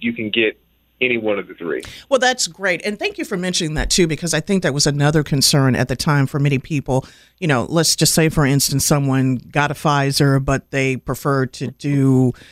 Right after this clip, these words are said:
Speaker 2: the, the booster with the Johnson and Johnson or the Moderna if there was gonna be a problem with mixing those two. So thank you. Thank you for bringing that point up.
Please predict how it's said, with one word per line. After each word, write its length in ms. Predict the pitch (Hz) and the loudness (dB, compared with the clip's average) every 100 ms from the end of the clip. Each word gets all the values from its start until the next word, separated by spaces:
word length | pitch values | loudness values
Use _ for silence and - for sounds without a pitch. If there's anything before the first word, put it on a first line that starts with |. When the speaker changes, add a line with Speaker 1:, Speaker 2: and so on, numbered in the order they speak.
| _ _ | _ _
Speaker 2:
the, 180 | 143 143 | -4 -2
the 160 | 135 143 | 0 0
booster 560 | 147 151 - 156 139 | 4 4 4 4 4
with 400 | 135 135 131 - | 0 0 -2 -2
the 80 | - | -8
Johnson 380 | 131 143 139 143 | -2 0 2 4
and 100 | 135 | 2
Johnson 420 | 135 135 - 131 | 4 2 2 0
or 200 | 123 139 | 0 0
the 80 | 131 | 2
Moderna 720 | 127 127 - 160 160 143 123 | 2 0 2 4 6 4 2
if 80 | 127 | 2
there 120 | 135 | 0
was 120 | 127 | 0
gonna 160 | - 139 | 0 0
be 120 | 127 | -2
a 60 | 123 | -2
problem 380 | - 143 131 120 | 0 0 0 -4
with 160 | 117 | -6
mixing 720 | 143 147 156 - - 117 73 - _ _ - | -4 -2 -2 0 0 0 0 -6 _ _ -2
those 320 | 143 110 - | 0 2 0
two. 220 | - 107 | 0 -2
So 180 | - 165 | 0 0
thank 280 | 269 262 - | 2 0 -2
you. 220 | 135 104 | -6 -6
Thank 280 | 175 175 160 | -6 -6 -6
you 60 | |
for 120 | 151 | -10
bringing 300 | 143 147 131 | -6 -4 -4
that 200 | 127 127 | -4 -6
point 260 | - 139 113 | -6 -4 -4
up. 260 | 110 110 | -4 -6